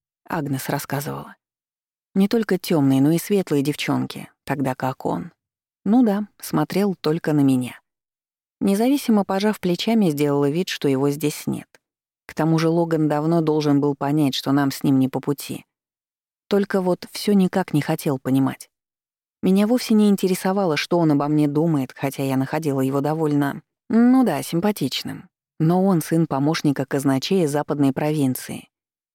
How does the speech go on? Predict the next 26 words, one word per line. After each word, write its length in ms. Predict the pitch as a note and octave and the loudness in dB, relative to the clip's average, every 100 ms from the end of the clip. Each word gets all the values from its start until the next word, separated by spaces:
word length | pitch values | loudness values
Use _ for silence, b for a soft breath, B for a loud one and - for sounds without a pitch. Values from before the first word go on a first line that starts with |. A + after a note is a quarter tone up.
| _ _ | _ _
И 100 | G3 | -2
пусть 280 | A#3+ A3 G3+ | -2 -2 0
его 200 | F#3 F#3+ | 0 0
отец 320 | F3+ F#3+ E3+ | 0 -2 0
богат 440 | D3+ D3+ D3 F3+ | -2 -2 -2 -2
и 60 | C#3 | -4
сейчас 320 | - - C3+ | -4 -4 -4
даже 240 | C3 C3+ C3+ | -2 -4 -4
стоит 340 | - C#3+ D3 | -4 -2 -2
среди 300 | - C#3 C#3 | -2 -2 0
лордов-попечителей, 1300 | C#3 D3 C#3+ C3+ D3 C3+ C#3 - G3 - C3 B2 - _ _ _ _ _ _ - | 0 0 -2 -4 -4 -2 -4 -2 -4 -2 -6 -6 -12 _ _ _ _ _ _ -2
но 120 | G3 | 2
моё 280 | A#3 A#3 A#3 | 4 4 2
замужество 600 | G3+ G3 G#3 G3 - E3 | 2 4 4 2 -2 -2
будет 320 | D#3 E3 D3+ | 0 -2 0
исключительно 800 | D#3 - D3 C#3+ - F#3 F#3+ F3 | -2 0 -2 -2 -4 -4 0 0
в 80 | D3+ | 2
интересах 600 | C#3+ D3 C#3+ D3 D3 - | 0 0 -2 -2 -6 -10
Кемира. 580 | - F3 E3 C#3 B2+ - _ _ _ _ _ _ _ _ _ _ _ _ | -2 2 4 2 -2 -14 _ _ _ _ _ _ _ _ _ _ _ _
Так 200 | E3+ D#3+ | -4 -2
же, 100 | D#3 | -2
как 240 | - D3+ | -2 -2
и 40 | D#3 | -2
брак 280 | D3+ F3 - | -2 -2 0
моего 320 | E3 E3 F3+ | 2 2 0
брата, 480 | F3+ G3+ C#3+ - | 0 -2 -4 -10